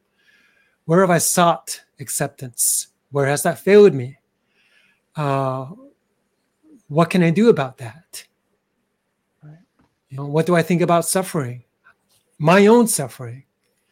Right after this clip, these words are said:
You know, where do I run when I suffer? Do I hide? Do I withdraw? You know, what's been my family history? What's been my church and cultural history? You know, just naming some things.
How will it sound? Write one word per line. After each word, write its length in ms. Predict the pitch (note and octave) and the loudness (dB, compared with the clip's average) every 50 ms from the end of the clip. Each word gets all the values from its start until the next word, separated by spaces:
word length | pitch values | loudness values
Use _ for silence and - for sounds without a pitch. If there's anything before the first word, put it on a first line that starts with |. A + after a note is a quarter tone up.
| _ _ _ _ _ _ _ _ _ _ _ - | _ _ _ _ _ _ _ _ _ _ _ -12
You 80 | D3 C#3 | -12 -10
know, 320 | C3 C3 C3+ C3+ C#3+ C#3+ C#3 | -10 -8 -10 -10 -12 -12 -6
where 200 | C#3 D3+ E3 D#3+ | -2 0 0 2
do 100 | E3 E3+ | 2 0
I 80 | E3 D#3+ | 0 0
run 380 | C#3 D3+ E3+ F#3+ F#3+ D#3+ C3+ | 0 0 0 0 0 -2 -4
when 100 | C#3 C#3 | -6 -6
I 100 | C#3+ C#3+ | -6 -8
suffer? 340 | C#3 - - F3+ F3+ F3+ D3+ | -6 -6 -6 -6 -6 -8 -8
Do 120 | A#2+ C3 C3+ | -10 -10 -12
I 60 | B2+ | -12
hide? 480 | A#2+ C3+ D3+ D3 D#3+ F3 F#3 F#3+ G3 - _ _ | -10 -8 -8 -6 -4 -4 -6 -6 -8 -12 _ _
Do 100 | - D3 | -10 -10
I 80 | C#3+ C#3 | -8 -8
withdraw? 720 | A#2+ C3 B2 - - - D#3 D3+ D#3 D#3+ E3+ F#3 G3 - _ _ _ _ _ _ _ _ _ _ _ _ _ _ _ _ _ _ _ _ _ _ _ _ _ _ _ _ _ | -8 -10 -12 -12 -10 -6 -4 -2 0 0 0 -2 -4 -10 _ _ _ _ _ _ _ _ _ _ _ _ _ _ _ _ _ _ _ _ _ _ _ _ _ _ _ _ _
You 100 | D3+ C#3+ | -12 -10
know, 180 | C#3+ C#3+ D3 C#3+ | -8 -8 -6 -6
what's 200 | D3 D3 - - | -6 -6 -6 -4
been 120 | E3+ D#3+ | -4 -2
my 120 | D#3 D3 | -2 -2
family 320 | - - E3+ D#3+ D#3+ D#3 C#3+ | -2 -2 0 0 0 0 0
history? 640 | B2+ E3 - - - - C#3 B2 B2 B2+ - _ _ _ _ _ _ _ - | 0 0 0 0 0 -2 -2 -2 -4 -6 -10 _ _ _ _ _ _ _ -6
What's 140 | D#3+ - | -4 -2
been 100 | - F#3+ | 0 0
my 120 | F3+ F3+ E3+ | 0 0 0
church 540 | F3 - - A#3 B3+ A3 - - - - E3 | 0 2 2 2 2 2 -4 -8 -8 -6 -4
and 220 | D#3 D3+ D3+ - | -4 -4 -6 -6
cultural 420 | - - A#3 A#3 - - F3 D3+ | -4 -4 -4 -4 -4 -4 -4 -2
history? 560 | B2+ B2 B2+ A#2+ - - C3 A#2+ A#2 A#2+ - _ _ _ _ _ _ _ _ _ _ _ _ _ _ _ _ _ _ _ _ _ _ _ _ _ _ _ _ _ _ _ _ - | -2 -4 -6 -8 -10 -12 -12 -12 -12 -14 -16 _ _ _ _ _ _ _ _ _ _ _ _ _ _ _ _ _ _ _ _ _ _ _ _ _ _ _ _ _ _ _ _ -4
You 120 | F3 F#3 | 0 2
know, 100 | F#3 F3+ | 2 4
just 180 | E3+ F#3+ F#3 D#3 | 4 2 2 4
naming 380 | D#3+ D#3+ F3 F#3+ F#3+ F#3+ F#3 F3+ | 4 6 6 6 6 6 4 4
some 220 | F#3 G3+ E3+ E3 | 4 2 0 0
things. 560 | - A3 G#3+ F3+ B2 A#2 - - - - _ | 2 0 0 0 -2 -6 -8 -10 -12 -12 _